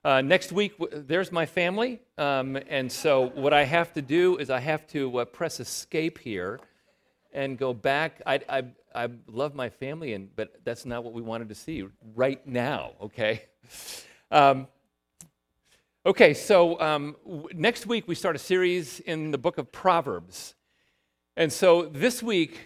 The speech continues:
uh, I ha-, had a week where I, I wanted to talk about the prodigal son, the parable of the prodigal son, and apply that to the ministry here at Grace Community Church. And, uh, the title is The Culture Shaped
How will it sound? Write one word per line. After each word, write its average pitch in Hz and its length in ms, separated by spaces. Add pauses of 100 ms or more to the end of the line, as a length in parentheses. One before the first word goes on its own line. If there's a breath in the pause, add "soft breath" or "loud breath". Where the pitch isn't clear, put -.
uh, 135 440
I 143 140
ha-, 151 180
had 196 140
a 196 40
week 185 220
where 160 120
I, 151 40
I 151 140
wanted 170 280
to 143 80
talk 165 400 (120)
about 131 400 (720)
the - 80
prodigal 160 400
son, 120 240
the 95 60
parable 147 260
of 127 80
the - 40
prodigal 131 280
son, 101 400 (640)
and 156 100
apply 202 440
that 120 360
to 151 320 (540 soft breath)
the 147 60
ministry 175 440
here 156 320
at 120 100
Grace 147 420 (120)
Community 135 380
Church. 107 600
And, 127 360
uh, 113 320
the 107 100
title 131 300
is 104 100
The 101 80
Culture 147 380
Shaped - 540